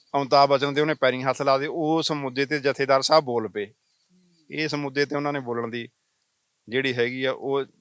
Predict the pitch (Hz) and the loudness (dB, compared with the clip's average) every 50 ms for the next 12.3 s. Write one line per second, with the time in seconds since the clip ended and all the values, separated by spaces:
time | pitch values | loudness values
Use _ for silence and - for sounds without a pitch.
0 | _ _ _ - - 165 _ _ _ _ - - - - 123 135 147 147 147 135 | _ _ _ -20 -20 -20 _ _ _ _ -18 -14 -8 -4 -4 -2 -2 0 2 2
1 | 120 113 113 113 127 131 - _ _ _ _ _ - 147 156 160 147 - - 151 | 2 0 -2 -4 -6 -8 -8 _ _ _ _ _ -4 -2 0 0 0 -2 -2 -4
2 | 135 - 147 135 135 123 110 113 107 110 113 127 131 139 147 143 143 135 135 - | -2 -2 0 2 2 2 2 0 -6 -6 -2 -2 -2 -2 -2 -4 -6 -8 -12 -14
3 | _ _ _ _ _ _ _ _ _ - 117 117 131 139 131 - - 143 147 170 | _ _ _ _ _ _ _ _ _ -16 -8 -6 -4 -4 -4 -4 -2 0 2 2
4 | 185 185 165 131 120 117 107 104 101 90 92 92 - - 135 139 143 147 151 - | 2 0 0 -4 -4 -6 -4 -4 -4 -6 -6 -8 -6 -4 -2 0 2 2 0 0
5 | - - 127 117 104 98 87 85 - _ _ _ _ _ _ _ _ _ _ _ | -2 -4 -4 -4 -4 -6 -8 -14 -20 _ _ _ _ _ _ _ _ _ _ _
6 | _ - - 139 139 139 135 131 135 135 151 151 147 135 113 - - 110 92 95 | _ -6 -2 -2 0 0 2 0 0 0 2 4 4 4 4 2 0 -4 -4 -4
7 | 90 92 92 92 92 - _ _ - 120 120 123 117 127 123 123 120 123 120 117 | -6 -8 -8 -10 -12 -16 _ _ -8 -8 -6 -6 -6 -4 -4 -4 -4 -4 -6 -6
8 | - 110 107 107 110 110 110 110 110 104 104 104 101 - _ _ _ _ _ _ | -10 -12 -10 -10 -10 -8 -6 -2 -2 0 0 0 -2 -6 _ _ _ _ _ _
9 | _ _ _ - 120 127 131 135 131 135 135 131 - - 113 110 113 113 113 107 | _ _ _ -4 -2 -2 0 0 0 -2 -2 -4 -4 -4 -6 -4 -4 -8 -8 -6
10 | 110 113 117 120 123 131 123 120 120 113 113 117 117 117 113 110 110 110 120 _ | -4 -4 -2 -2 -4 -4 -4 -6 -6 -6 -6 -8 -8 -8 -8 -10 -10 -12 -16 _
11 | _ _ _ _ _ _ _ _ _ _ _ _ _ _ _ - 131 135 127 123 | _ _ _ _ _ _ _ _ _ _ _ _ _ _ _ -4 -4 -4 -2 -2
12 | 135 135 135 135 131 123 | -4 -4 -2 -4 -4 -4